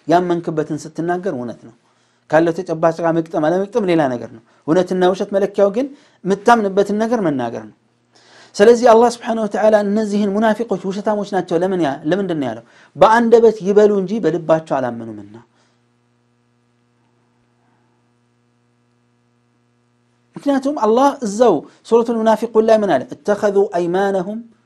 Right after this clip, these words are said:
ጁና፣ መሐላቸውን እንደ ጋሻ አድርገው ተጠቀሙ" አለ። መከላከያ ነው፣ ማታለያቸው ይሄ ነው። ስለዚህ በግልጽም በይፋም ማመን የግድ ነው። በልቡ አምኖ ደግሞ በአንደበቱ ያልመሰከረ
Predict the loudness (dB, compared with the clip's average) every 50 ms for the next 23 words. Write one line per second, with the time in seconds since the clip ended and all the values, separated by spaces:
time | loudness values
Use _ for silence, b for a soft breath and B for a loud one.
0 | _ _ _ -10 -6 -4 -2 -2 -4 -6 -8 -10 _ b b b b 0 2 2
1 | 4 4 4 6 4 4 4 2 0 0 0 0 -4 -2 2 2 4 4 4 4
2 | 2 2 0 0 2 2 0 -2 -6 -6 -6 -6 -6 -8 B B B B -2 -2
3 | 0 0 -2 -4 -4 -4 -4 -2 0 0 2 2 0 0 -2 -6 -12 _ _ _
4 | _ _ _ _ _ _ _ _ _ _ _ _ _ _ _ _ _ _ 0 0
5 | 0 2 2 4 6 6 4 4 2 0 0 0 0 -2 -4 -10 _ 0 2 2
6 | 2 2 2 2 4 4 6 4 2 2 -2 -4 -6 -4 -6 -8 -10 -14 -16 -18
7 | _ b b b b -4 -2 -2 -2 -2 -2 -4 -4 -6 -4 0 0 2 2 0
8 | -4 -4 -4 -6 -6 -4 -4 -2 -4 -4 -4 -6 -8 -10 -8 -8 -6 -6 -4 -4
9 | -4 -4 -4 -4 -4 -4 -6 -10 -18 -18 -20 -20 _ _ _ _ _ _ _ _
10 | _ _ _ _ _ _ _ _ _ _ _ _ _ _ _ _ b b b b
11 | b b b b b b b b b b b b b b 4 4 4 4 0 0
12 | 4 6 6 6 6 4 2 0 0 0 0 0 -2 -4 -4 -6 -8 -6 -2 -2
13 | -2 0 2 2 4 4 2 2 0 0 0 0 0 -4 -4 -6 -8 -10 -6 -4
14 | -4